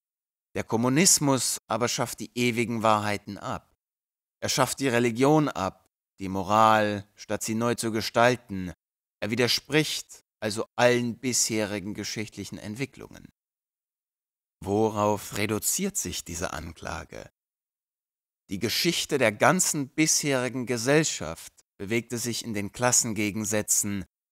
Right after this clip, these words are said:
die in den verschiedenen Epochen verschieden gestaltet waren.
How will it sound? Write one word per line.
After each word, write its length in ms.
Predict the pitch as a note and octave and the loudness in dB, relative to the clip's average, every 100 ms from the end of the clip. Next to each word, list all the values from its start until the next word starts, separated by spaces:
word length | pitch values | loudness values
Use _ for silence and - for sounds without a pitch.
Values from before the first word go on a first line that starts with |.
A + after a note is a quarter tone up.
| _ _ | _ _
die 80 | G#2+ | -2
in 100 | A2+ | 0
den 160 | A2+ A2 | -2 -2
verschiedenen 600 | A#2 - D3 C3 B2+ A#2 | -4 -4 -4 -4 -6 -6
Epochen 600 | A#2 - A#2 - A2+ G2+ | -10 -6 -6 -4 -10 -10
verschieden 540 | G#2+ - F#2 F2 F2+ | -8 -8 -8 -8 -8
gestaltet 600 | F#2 - B2 A2 - G#1+ | -10 -8 -4 -6 -8 -16
waren. 300 | - G1+ G1+ | -16 -16 -18